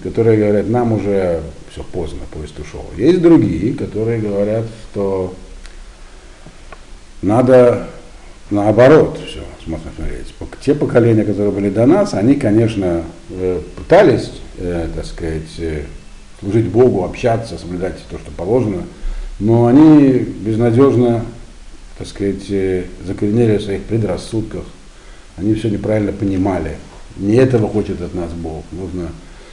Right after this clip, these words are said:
по-другому на все смотреть вещи, нужно модернизировать как следует все. И на самом деле уходили в сторону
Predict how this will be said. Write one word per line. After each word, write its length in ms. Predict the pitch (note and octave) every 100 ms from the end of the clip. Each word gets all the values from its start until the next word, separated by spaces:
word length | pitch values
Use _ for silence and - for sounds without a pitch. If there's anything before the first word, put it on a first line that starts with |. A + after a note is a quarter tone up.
| - -
по-другому 560 | G#2+ A#2+ A#2 C3 A2+
на 60 | G2+
все 120 | F2+
смотреть 240 | E2 F2
вещи, 340 | F#2 F2 D#2 E2+
нужно 320 | F2 - F#2+
модернизировать 880 | F#2 G#2 A2 A#2 A2+ C3+ A#2 G2+ -
как 140 | F#2
следует 460 | - F#2+ F2 E2 D#2
все. 260 | - E2 D#2+ - - - -
И 40 | -
на 140 | G#2
самом 340 | G#2+ G#3+ G#3 C#3+
деле 260 | F3+ F3
уходили 420 | C3 A#2 A2 C3+
в 60 | -
сторону 280 | - -